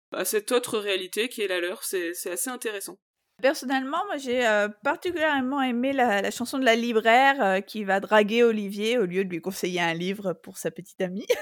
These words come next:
Speaker 2: <laughs> Avec, euh, cette surprise, en fait, de, de découvrir la super voix,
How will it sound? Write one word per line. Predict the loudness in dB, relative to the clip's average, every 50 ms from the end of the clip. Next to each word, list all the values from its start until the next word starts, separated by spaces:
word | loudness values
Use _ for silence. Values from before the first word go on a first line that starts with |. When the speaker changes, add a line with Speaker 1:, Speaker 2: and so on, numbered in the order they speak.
| 2 2
Speaker 2:
<laughs> | 4 4 4 2 2 _ _ _ _ _
Avec, | 4 4 4 4 4 4 2 2 2 _ 4
euh, | 6 8 10 10 10 10 10 8 8 6 6 4 0
cette | -2 -2 -4 -4 -2
surprise, | 0 0 0 0 0 -2 2 2 2 2 0
en | -4 -4 -4
fait, | -2 -2 -2 -2 -2
de, | -2 -2 0 0 0 0 0 0 0 0 -2 -2
de | -2 -4 -4
découvrir | -4 -6 -8 -8 -10 -8 -4 -2 -2 0
la | 0 2 2 0 0
super | -2 -6 -10 -8 -6 -6 -6 -6
voix, | -4 -2 0 2 4 4 2